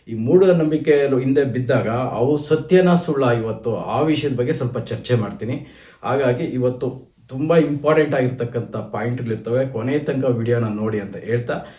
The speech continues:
ಇವತ್ತಿನ ವಿಡಿಯೋನ ಸ್ಟಾರ್ಟ್ ಮಾಡೋಣ. ತುಂಬಾ ಜನ ಏನಪ್ಪಾ ಅಂದ್ರೆ ನೋಡ್ರಿ, ಪೂರ್ವದ ರೋಡ್ ಫೇಸಿಂಗ್ ಇರೋ ಸೈಟು ಅಥವಾ ಉತ್ತರದ ರೋಡ್ ಫೇಸಿಂಗ್ ಇರೋ ಸೈಟು ತುಂಬಾ ಚೆನ್ನಾಗಿರುತ್ತೆ ಅಂತ ತಿಳ್ಕೊಂಡಿದ್ದೀರಾ. ಅದು ನಿಜ, ಇಲ್ಲ ಅಂತ ನಾನು ಹೇಳಿಲ್ಲ.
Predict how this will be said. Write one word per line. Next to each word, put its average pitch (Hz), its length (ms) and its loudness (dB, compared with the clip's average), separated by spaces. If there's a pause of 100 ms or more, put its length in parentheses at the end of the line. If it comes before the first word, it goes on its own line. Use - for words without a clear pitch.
(180)
ಇವತ್ತಿನ 117 320 -2
ವಿಡಿಯೋನ 113 340 0
ಸ್ಟಾರ್ಟ್ 117 380 -2
ಮಾಡೋಣ. 90 240 -12 (680)
ತುಂಬಾ 170 280 6
ಜನ 175 160 12
ಏನಪ್ಪಾ 151 380 4
ಅಂದ್ರೆ 123 260 4
ನೋಡ್ರಿ, 147 220 2 (420)
ಪೂರ್ವದ 170 340 4
ರೋಡ್ 151 200 6
ಫೇಸಿಂಗ್ 123 360 2
ಇರೋ 123 100 2
ಸೈಟು 117 340 0
ಅಥವಾ 131 360 2
ಉತ್ತರದ 151 420 2
ರೋಡ್ 143 220 4
ಫೇಸಿಂಗ್ 127 300 2
ಇರೋ 120 80 2
ಸೈಟು 120 320 0
ತುಂಬಾ 165 280 2
ಚೆನ್ನಾಗಿರುತ್ತೆ 131 600 2
ಅಂತ 110 200 -2
ತಿಳ್ಕೊಂಡಿದ್ದೀರಾ. 123 600 0
ಅದು 120 300 2
ನಿಜ, 120 180 4
ಇಲ್ಲ 131 320 4
ಅಂತ 151 160 2
ನಾನು 131 240 2
ಹೇಳಿಲ್ಲ. 117 260 0